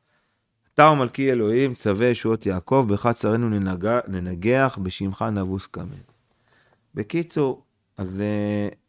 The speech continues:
אור פניך. כן, ימינך או זרועך ואור פניך כי רציתם.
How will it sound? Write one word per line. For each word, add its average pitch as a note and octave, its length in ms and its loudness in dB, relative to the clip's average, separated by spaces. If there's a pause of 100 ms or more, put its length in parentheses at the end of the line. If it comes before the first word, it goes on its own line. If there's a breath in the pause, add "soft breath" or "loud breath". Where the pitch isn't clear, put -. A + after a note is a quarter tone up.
(140)
אור C#3 200 2
פניך. G#2 460 -2 (1000)
כן, F#2 220 -8 (200)
ימינך G2 460 -2 (240)
או G2+ 140 -2
זרועך G2 420 -2 (180)
ואור G#2 240 -4
פניך G#2 420 -6
כי G#2+ 120 -14
רציתם. G2 440 -14